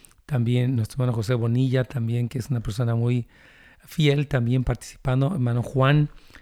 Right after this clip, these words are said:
también gracias por acompañarnos. La hermana Loida también. Saludos a todos ustedes, hermanos, gracias por estar con nosotros. Y bueno, este tema, eh, va un poquito relacionado con el de ayer en cuanto a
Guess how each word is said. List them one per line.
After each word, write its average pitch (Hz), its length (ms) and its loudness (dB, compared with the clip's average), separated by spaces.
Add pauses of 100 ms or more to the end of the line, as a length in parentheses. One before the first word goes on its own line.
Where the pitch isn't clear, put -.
(100)
también 123 480 0
gracias 123 360 -2
por 120 160 -4
acompañarnos. 127 880 0 (260)
La - 60 -20
hermana 120 300 -2
Loida 127 440 0
también. 127 580 -2 (380)
Saludos 143 540 0
a 139 60 0
todos 151 260 0
ustedes, 147 480 0
hermanos, 135 380 0
gracias 131 320 -2
por 123 140 -6
estar 120 200 -6
con 127 140 -4
nosotros. 131 580 -4 (540)
Y 143 120 -2
bueno, 143 440 2
este 143 260 -4
tema, 139 560 0 (380)
eh, 143 180 -4
va 156 120 -4
un 226 60 -4
poquito 226 300 2
relacionado 147 480 2
con 135 140 0
el 117 80 0
de 113 80 0
ayer 120 400 2 (480)
en 135 160 -4
cuanto 120 540 0
a 110 440 -4